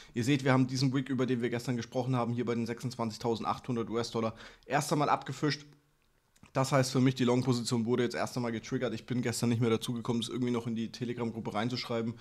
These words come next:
Äh, ich war gestern einfach nur unterwegs, deswegen, also ich bin in dem Trade drin. Jeder, der den jetzt vielleicht noch eröffnen möchte, hat einen besseren Entry als ich jetzt erstmal so nebenbei. Stop-Loss habe ich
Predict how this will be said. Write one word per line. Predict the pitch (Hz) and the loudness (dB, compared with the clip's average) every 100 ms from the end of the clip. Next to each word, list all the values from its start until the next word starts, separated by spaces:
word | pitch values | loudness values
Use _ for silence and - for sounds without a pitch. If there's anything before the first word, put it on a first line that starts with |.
| - - - - _ | -14 -20 -20 -20 _
Äh, | 117 120 113 | 0 2 2
ich | 107 | 0
war | 117 | -2
gestern | 113 - | -4 -4
einfach | 113 117 | -4 -2
nur | 123 | -2
unterwegs, | 120 113 117 120 | 0 0 0 -2
deswegen, | 127 117 127 120 120 - | -2 0 2 2 0 -2
also | 120 120 | 0 0
ich | 113 | 2
bin | 147 | 2
in | 143 | 4
dem | 127 | 2
Trade | 131 120 | 2 0
drin. | 127 147 139 120 | 0 0 -2 -2
Jeder, | 120 123 120 | 0 2 2
der | 123 | 0
den | 120 | 0
jetzt | 117 - | -2 -2
vielleicht | 120 117 117 | -2 -2 -2
noch | |
eröffnen | 117 113 123 117 | -4 -2 -2 0
möchte, | 127 123 127 | -2 -2 -2
hat | 117 113 | -2 -2
einen | |
besseren | 110 - 120 | -2 -2 -2
Entry | 107 110 104 | -4 -4 -4
als | 98 | -4
ich | 143 | -2
jetzt | 135 113 | -2 -2
erstmal | 120 131 120 | -2 -2 -2
so | 123 | 0
nebenbei. | 123 120 117 120 117 - - - - | 0 0 0 0 -2 -12 -18 -16 -12
Stop-Loss | - 151 156 165 - | 2 2 4 2 2
habe | 147 | -2
ich | 127 | -4